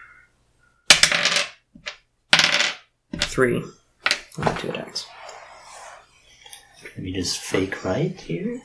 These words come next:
Speaker 2: <laughs> Pretend like I'm taking damage for it.
Speaker 1: I'm gonna, I'm gonna feint him. Let him catch up to my bluff.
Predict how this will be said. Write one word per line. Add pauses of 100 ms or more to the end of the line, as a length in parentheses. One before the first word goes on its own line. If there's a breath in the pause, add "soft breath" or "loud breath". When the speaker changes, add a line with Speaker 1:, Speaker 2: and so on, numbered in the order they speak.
Speaker 2:
<laughs>
Pretend
like
I'm
taking
damage
for
it.
Speaker 1:
I'm
gonna,
I'm
gonna
feint
him. (380)
Let
him
catch
up
to
my
bluff.